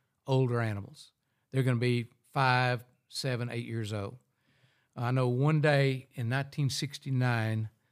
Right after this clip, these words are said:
this rancher come up to me, and, uh, I was ordering a pickup.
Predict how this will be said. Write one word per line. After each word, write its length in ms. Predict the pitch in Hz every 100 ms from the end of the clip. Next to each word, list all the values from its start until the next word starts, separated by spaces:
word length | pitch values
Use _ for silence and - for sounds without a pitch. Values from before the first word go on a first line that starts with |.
| _
this 160 | 131 -
rancher 320 | 127 123 110
come 220 | - 117
up 120 | 113 -
to 160 | 117
me, 220 | 113 113 110 _ _ _ _ _ _ _ _
and, 320 | 123 120 113
uh, 60 | 110
I 100 | 110
was 140 | 104
ordering 320 | 120 123 123 117
a 40 |
pickup. 460 | - 143 143 101